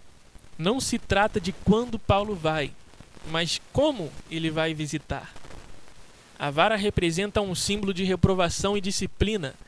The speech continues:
administrado por um tutor. Já a frase com amor indica a abordagem amorosa e paternal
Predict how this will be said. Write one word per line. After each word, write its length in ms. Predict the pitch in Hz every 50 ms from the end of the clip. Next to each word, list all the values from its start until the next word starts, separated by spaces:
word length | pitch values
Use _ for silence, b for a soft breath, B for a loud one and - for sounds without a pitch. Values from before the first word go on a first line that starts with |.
| B B B B B B B -
administrado 800 | 170 190 208 208 208 208 202 196 185 - - - 190 196 202 202
por 200 | - 202 190 190
um 120 | 202 202
tutor. 460 | - - 226 - - - 190 180 160 - - - - - - - B B B B B B B B
Já 260 | 170 156 185 190 196 -
a 80 | 208 196
frase 500 | - - - 202 208 240 214 202 - 202
com 180 | - 202 190 185
amor 260 | 170 170 180 196 202
indica 500 | 208 190 180 160 175 190 - 208 190 - -
a 180 | - 190 208 233
abordagem 720 | 233 214 220 208 202 185 165 170 175 196 185 165 180 180
amorosa 600 | 180 190 202 208 196 185 165 165 170 175 170 170 -
e 140 | 139 - -
paternal 800 | - - 214 214 208 - 226 196 180 165 165 175 190 190 147